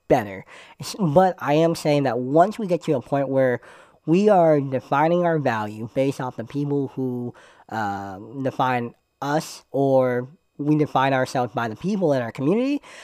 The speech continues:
sometimes it's like we almost lose our identity. We lose who we choose to be because now we are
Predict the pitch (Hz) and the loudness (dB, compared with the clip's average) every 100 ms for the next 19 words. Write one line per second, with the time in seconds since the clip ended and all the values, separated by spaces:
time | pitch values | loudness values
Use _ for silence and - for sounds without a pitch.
0 | - - _ _ _ _ - - - 196 | -20 -20 _ _ _ _ -16 -14 -4 -2
1 | 226 233 220 220 196 202 - 208 180 190 | -2 -2 -2 0 0 -2 0 2 4 6
2 | 202 196 202 143 143 165 170 165 151 - | 8 8 6 4 6 8 8 8 6 2
3 | 120 113 120 123 110 101 113 143 165 170 | -4 -2 -2 -4 -4 -8 -2 2 8 8
4 | 180 170 - 156 147 143 139 139 135 - | 8 4 2 4 4 2 2 0 -2 -8
5 | - _ - - 240 240 - 139 120 120 | -20 _ -10 0 2 4 2 0 0 -2
6 | 120 127 127 139 139 147 143 147 143 127 | -2 -2 0 2 4 6 6 4 2 2
7 | 120 | 0